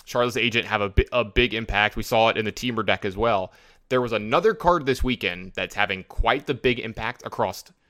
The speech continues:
Modern and Legacy, and more in Legacy than, like, I probably thought it would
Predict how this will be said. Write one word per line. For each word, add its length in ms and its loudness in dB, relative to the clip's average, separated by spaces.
Modern 440 0
and 300 0
Legacy, 420 0
and 100 -2
more 240 -2
in 80 -8
Legacy 360 0
than, 220 -2
like, 200 -8
I 120 -2
probably 360 -2
thought 360 2
it 100 -4
would 300 -2